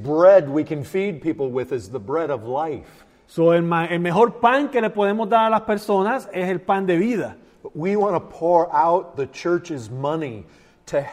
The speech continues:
Speaker 1: aid those who sit in darkness.
Speaker 2: So, queremos usar el dinero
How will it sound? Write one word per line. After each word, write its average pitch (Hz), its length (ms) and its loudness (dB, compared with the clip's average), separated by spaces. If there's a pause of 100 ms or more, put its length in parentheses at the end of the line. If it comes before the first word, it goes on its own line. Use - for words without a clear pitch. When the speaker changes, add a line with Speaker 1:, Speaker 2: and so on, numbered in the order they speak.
(260)
Speaker 1:
aid 175 600 2 (440)
those 175 480 4
who 160 120 -4
sit 170 260 -6
in 160 200 -6
darkness. 139 800 -6 (280)
Speaker 2:
So, 135 120 -12
queremos 165 340 -4
usar 214 260 0
el 220 120 -2
dinero 208 580 0